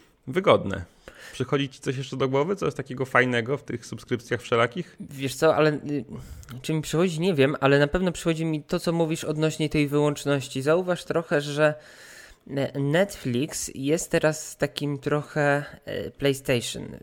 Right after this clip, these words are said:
Speaker 2: W sensie jest konkurencja dla niego, ale ma dużo treści, e, dużo swoich ekskluzywów, tak jak PlayStation ma serię Uncharted, God of War, Ratchet and Clank i kilka, kilka,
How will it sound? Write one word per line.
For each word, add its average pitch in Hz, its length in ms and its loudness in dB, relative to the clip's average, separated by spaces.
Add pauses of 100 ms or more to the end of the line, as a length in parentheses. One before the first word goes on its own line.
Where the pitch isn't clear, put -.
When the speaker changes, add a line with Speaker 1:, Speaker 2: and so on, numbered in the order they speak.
Speaker 2:
W - 40 -16
sensie 143 600 2 (680)
jest 185 300 2
konkurencja 139 800 4
dla 117 180 2
niego, 120 600 0
ale 143 220 4
ma 139 260 2
dużo 151 720 -2 (420)
treści, 151 840 0
e, 127 260 -2
dużo 147 640 0
swoich 139 480 2
ekskluzywów, 131 680 -2
tak 120 160 -4
jak 123 140 -2
PlayStation 127 580 0
ma 123 180 0
serię 117 400 -2
Uncharted, 123 720 0
God 120 200 -2
of 113 160 -6
War, 123 420 6
Ratchet 123 480 0
and 123 220 -2
Clank 135 440 6 (500)
i 127 120 -6
kilka, 131 340 0
kilka, 127 520 4